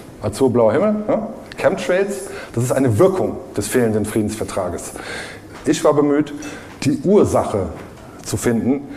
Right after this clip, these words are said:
mit der wir den Friedensvertrag erreichen können. So.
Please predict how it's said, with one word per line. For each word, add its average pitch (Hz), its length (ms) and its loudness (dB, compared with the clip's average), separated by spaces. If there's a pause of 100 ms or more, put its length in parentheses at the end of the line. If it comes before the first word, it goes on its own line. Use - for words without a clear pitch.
(540)
mit 110 160 0
der 127 180 6
wir 160 200 4 (120)
den 113 80 0
Friedensvertrag 120 560 -2 (540)
erreichen 117 440 0
können. 85 160 -6 (160)
So. 107 220 0